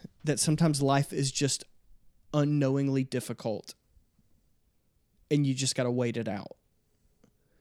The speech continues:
And I think I wanted to rush, 'cause I think I'm a very impatient person. I think I wanted to rush the process to get to the, to the resolve,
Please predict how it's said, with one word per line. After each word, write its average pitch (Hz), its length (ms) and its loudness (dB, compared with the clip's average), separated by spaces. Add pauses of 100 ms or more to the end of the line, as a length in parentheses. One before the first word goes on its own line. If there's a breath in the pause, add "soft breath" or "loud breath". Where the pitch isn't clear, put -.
(340)
And 135 120 4
I 131 80 4
think 147 380 2
I 139 140 2
wanted 139 400 0
to 139 120 0
rush, 123 680 -2 (360)
'cause 147 120 2
I 143 60 4
think 139 240 2
I'm 139 340 0
a 131 100 -2
very 139 300 2
impatient - 560 -4
person. 131 500 -6 (840 soft breath)
I 147 60 0
think 151 180 4
I 156 60 6
wanted 151 280 4
to 143 60 4
rush 139 380 2
the 127 80 -2
process 123 680 0
to 143 100 -4
get 135 200 -2
to - 80 -10
the, 127 200 -4 (320)
to 143 100 0
the 127 100 0
resolve, 117 720 -2